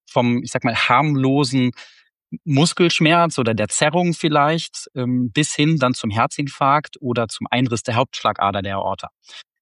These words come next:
Und was ist das Problem des Herzinfarktes? Der Herzinfarkt ist ein sogenanntes Syndrom. Das heißt, das ist nicht eine einzelne Erkrankung, sondern es liegen verschiedene Erkrankungen zugrunde. Und das typische Symptom des Herzinfarktes ist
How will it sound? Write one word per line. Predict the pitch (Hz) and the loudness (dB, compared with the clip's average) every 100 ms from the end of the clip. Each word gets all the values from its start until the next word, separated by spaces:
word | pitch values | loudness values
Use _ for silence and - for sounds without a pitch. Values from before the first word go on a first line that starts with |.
| _ | _
Und | - 135 135 - - | 0 2 2 -2 -4
was | 135 175 | -2 -2
ist | 214 | -2
das | 185 - | -4 -4
Problem | - 147 147 | -4 -2 0
des | - | 2
Herzinfarktes? | 120 - 98 - 82 - 95 | 0 0 -4 -6 -6 -6 -10
Der | - | -4
Herzinfarkt | 135 170 220 - 165 | -2 -2 -4 -4 -4
ist | 160 - | -6 -6
ein | 127 | -6
sogenanntes | 107 127 120 113 113 - | -4 -6 -6 -8 -10 -10
Syndrom. | - 107 - 143 156 98 90 - _ | -8 -8 -6 0 2 2 -2 -12 _
Das | 107 | -6
heißt, | 151 147 | -4 -4
das | 131 | -4
ist | 214 | -4
nicht | 156 - | -6 -4
eine | 170 156 | 0 0
einzelne | 147 151 135 120 | 0 -4 -4 -4
Erkrankung, | 110 - 165 175 117 | -6 -2 0 0 -2
sondern | 98 110 113 | -4 -4 -6
es | 113 - | -6 -4
liegen | 139 135 | -4 -4
verschiedene | 120 117 160 151 | -4 -6 -4 -2
Erkrankungen | 110 113 - 156 147 110 | -2 -2 -2 -2 0 -2
zugrunde. | 101 - 107 104 110 156 254 - - - _ | -4 -6 -8 -6 -4 -4 -4 -8 -20 -20 _
Und | 131 120 | -6 -4
das | - | -4
typische | - 190 180 - | -2 -2 -2 -2
Symptom | 113 98 - 139 190 | -2 -4 -2 0 0
des | 175 | 0
Herzinfarktes | 165 165 - - 147 - 135 - 127 | 2 0 -2 -6 -6 -2 -2 -2 -6
ist | 127 - | -10 -12